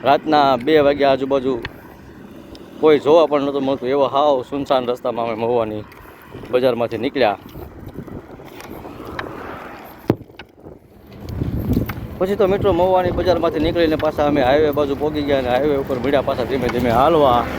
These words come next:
તો દેવળિયા બાજુ પગું આવી ગયા છીએ અને પછી પાછા બધા ધીમે ધીમે, ધીમે ધીમે, ધીમે ધીમે હાલ્યા જતા હતા.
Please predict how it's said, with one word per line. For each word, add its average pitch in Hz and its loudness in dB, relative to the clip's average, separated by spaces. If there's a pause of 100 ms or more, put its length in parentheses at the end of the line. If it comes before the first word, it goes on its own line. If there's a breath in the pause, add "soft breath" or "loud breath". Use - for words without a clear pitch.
(960)
તો 123 0
દેવળિયા 143 4
બાજુ 123 0
પગું 127 0
આવી 131 4
ગયા 120 2
છીએ 110 -2
અને 113 -2
પછી 123 -4
પાછા 123 -2 (920)
બધા 123 2
ધીમે 131 0
ધીમે, 127 0
ધીમે 127 -2
ધીમે, 120 -2
ધીમે 123 -4
ધીમે 117 -4
હાલ્યા 123 0
જતા 117 -2
હતા. 104 -4